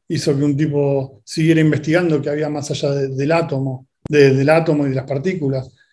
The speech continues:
¿Qué pasa si mezclo estas dos sustancias? ¿Qué pasa si? ¿Por qué? De vuelta, ¿no? Las preguntas, la imaginación. Esta no fórmula de los insights, más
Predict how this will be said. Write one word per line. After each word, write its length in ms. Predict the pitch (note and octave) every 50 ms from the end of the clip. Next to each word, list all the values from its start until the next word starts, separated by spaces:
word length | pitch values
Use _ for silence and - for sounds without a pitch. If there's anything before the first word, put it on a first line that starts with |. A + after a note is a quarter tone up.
| _ _ _
¿Qué 140 | - E3 D#3+
pasa 280 | D3+ F#3 E3 - D#3+
si 140 | B2+ - D3
mezclo 300 | C#3+ D#3+ D#3+ D3+ E3 D3
estas 240 | C3 - D3 C#3 C3
dos 160 | D3+ D#3+ D#3+
sustancias? 520 | - - - - F3+ F3 - - C#3+ B2+ - _ _ _ _ _
¿Qué 140 | - F3 D#3+
pasa 300 | D#3+ G3 F#3 - E3 C#3
si? 420 | - - F#3 F#3+ F3+ F#3 - - - _ _ _ _
¿Por 220 | D#3+ D3 C#3+ C#3+
qué? 440 | - F#3 F#3 F3 - - - - _ _ _ _ _ _ -
De 80 | D3+
vuelta, 340 | D3+ D#3+ E3 D#3 C3+ B2+ C3+
¿no? 380 | C#3 D#3 F3+ G3 F#3+ - - _ _ _ _ _ _
Las 160 | _ D#3+ - -
preguntas, 800 | - C#3 C#3+ D#3 F3 F#3 F#3+ F#3+ F#3+ F3+ F3+ F#3 F3+ - - -
la 180 | G#3+ F#3 D3+
imaginación. 760 | C#3+ C#3+ C#3+ C3 D3 C#3 C3+ C3+ C3 - - D3 C#3+ C3 - _ _ _ _ _ _ _ _ _ - _ _ _ _ _
Esta 240 | F#3 F#3 F3+ G#3+ G3
no 120 | G3+ G#3
fórmula 640 | - A#3 A#3 A3+ A#3 A3 G#3+ G#3 G3+ G3+ G#3 G#3+ G3+
de 120 | E3+ D3 C#3
los 200 | C#3+ C#3 - -
insights, 580 | G3+ G#3 G3+ F#3 F#3+ F#3+ F3 F3 F3+ F3+ D#3
más 300 | D3+ D3+ C#3+ - - _